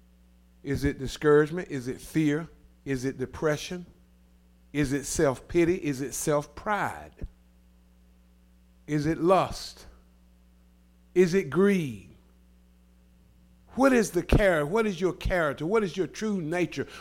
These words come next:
What is this thing that's blocking your life and causing you not to see, succeed and go forward? Let me ask this question. Why is it that everywhere you go, the situations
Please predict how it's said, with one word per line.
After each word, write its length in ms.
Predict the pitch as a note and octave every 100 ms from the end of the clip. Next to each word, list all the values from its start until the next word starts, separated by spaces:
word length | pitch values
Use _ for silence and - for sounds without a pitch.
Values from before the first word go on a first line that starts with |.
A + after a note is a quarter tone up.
| -
What 200 | D4+ D4+
is 160 | A3
this 200 | A3+ G3+
thing 460 | - A3+ G#3 F#3 E3+
that's 200 | D#3+ D3
blocking 640 | A#2+ E3+ G3+ - F3+ E3+
your 200 | E3 D#3
life 600 | C#3+ F3 E3 A#2 - - - _ _ _ _ - - _ _ _ _ _ _ _ _
and 200 | C#3+ D3
causing 500 | - F#3+ F#3 D3 D3+
you 140 | D3+ D3+
not 380 | C#3+ D3+ B2+ -
to 100 | C3+
see, 260 | - D#3+
succeed 540 | B2 C#3 - E3+ D#3+ B2+
and 120 | B2+
go 160 | C3
forward? 320 | B2+ D3 C3 - - -
Let 160 | F4
me 100 | F4+
ask 240 | C4 G#3 -
this 160 | G3
question. 340 | - F#3+ - F3+ - -
Why 400 | D4 D#4 D#4 D4+ -
is 240 | B3 G3+
it 220 | A#3+ -
that 320 | G#3+ - - -
everywhere 720 | C4 B3+ C4+ A3 F#3+ A#3+ A3+
you 300 | G#3+ G#3+ F3+
go, 500 | D#3 F#3+ B2+ A2 G#2+ - _ _ _ _ _ _ _ _ _ _ _ _ -
the 140 | D#3+
situations 1160 | - D4+ - C4 A#3 A3 F#3 - E3 D3+ D#3